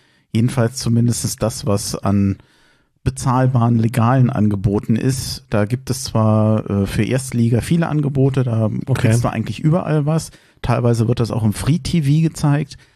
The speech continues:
Speaker 2: Okay.
Speaker 1: Aber zweite Liga wird schwer. Und ich will gar nicht darüber reden, wenn wir, äh, keine Lizenz bekommen würden.
Speaker 2: Ja, gut, was
Speaker 1: Dann
Speaker 2: dann
Speaker 1: hätten
Speaker 2: ist.
Speaker 1: wir nämlich alle ein Problem. Dann hätte ich auch hier mit diesem Podcast ein großes Problem.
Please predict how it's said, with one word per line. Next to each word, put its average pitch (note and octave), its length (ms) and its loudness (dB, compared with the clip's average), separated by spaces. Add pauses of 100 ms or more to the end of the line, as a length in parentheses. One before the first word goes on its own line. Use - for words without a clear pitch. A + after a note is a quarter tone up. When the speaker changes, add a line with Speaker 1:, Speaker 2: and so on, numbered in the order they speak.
(140)
Speaker 2:
Okay. A2+ 160 -2
Speaker 1:
Aber A2 240 2
zweite B2 400 0
Liga C3 340 4
wird C3 160 2
schwer. A2+ 480 0
Und G2+ 220 -4
ich - 140 -6
will B2 100 2
gar A2+ 180 2
nicht C3 220 2
darüber A#2 380 0
reden, A#2 340 2
wenn A2 240 2
wir, G#2+ 480 2
äh, F#2 460 0
keine B2+ 280 2
Lizenz A#2 480 -2
bekommen F#2 540 -2
würden. F#2+ 240 2
Speaker 2:
Ja, F#2+ 140 4
gut, F#2 320 -4
was G2 160 -4
Speaker 1:
Dann A#2 140 2
Speaker 2:
dann A2+ 60 4
Speaker 1:
hätten C3+ 120 0
Speaker 2:
ist. C3+ 40 2
Speaker 1:
wir B2 80 4
nämlich A#2 300 0
alle A#2+ 140 2
ein A2+ 100 4
Problem. G2+ 420 0
Dann F#2 140 2
hätte A2 220 0
ich - 160 -6
auch G2 100 -2
hier A2 100 0
mit G#2 140 0
diesem G2 180 0
Podcast - 460 -4
ein - 140 -4
großes F#2+ 400 -4
Problem. F#2 500 -2